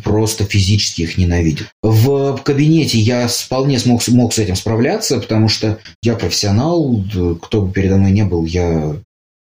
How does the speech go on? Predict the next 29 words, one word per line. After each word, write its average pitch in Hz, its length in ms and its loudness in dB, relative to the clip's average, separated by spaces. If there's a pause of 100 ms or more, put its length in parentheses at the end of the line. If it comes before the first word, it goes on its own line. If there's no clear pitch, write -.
(100)
э, - 60 -2
отнош-, 90 600 0
стараюсь 113 420 -2
относиться 98 680 -4
ровно 123 560 2
и, 90 360 0
и 104 80 0
так 104 160 0
далее. 101 200 0
Но 113 140 2
когда, 147 300 -2
скажем, 139 480 0
вот 139 180 0
в 110 60 4
нейтральной 135 460 0
среде, 110 400 0
в 78 260 -6
обычной 104 400 0
среде 95 260 0
сталкивался 101 540 -2
с - 80 -4
родителями, 98 540 -2 (360)
ну, 214 80 2
например, 135 360 2
я 120 120 2
гуляю 117 400 2
на 107 140 2
площадке 98 600 -2
с, 95 580 -2